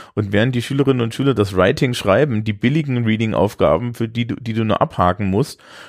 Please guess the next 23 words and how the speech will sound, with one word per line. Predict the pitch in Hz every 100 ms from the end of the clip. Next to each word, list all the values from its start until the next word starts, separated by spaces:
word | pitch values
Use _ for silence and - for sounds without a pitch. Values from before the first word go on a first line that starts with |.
| -
schon | -
mal | 120 113
korrigieren. | 120 107 101 107 135 107
Das | 87 85
heißt, | 90 92 123 -
also | 95 110
ich | 98
hab | 113
an, | 104 107
in, | - 104
in | 95 98
guten | 95 110 123
Jahren | 104 87 120
bin | 113
ich | 110
mit | 110 90
einem | 98
Viertel | 117 127
korrigierten | 127 117 110 113 110
Fachabitur | 113 - - 95 95 92
nach | 65 87
Hause | 73 85
gegangen. | 90 76 71 50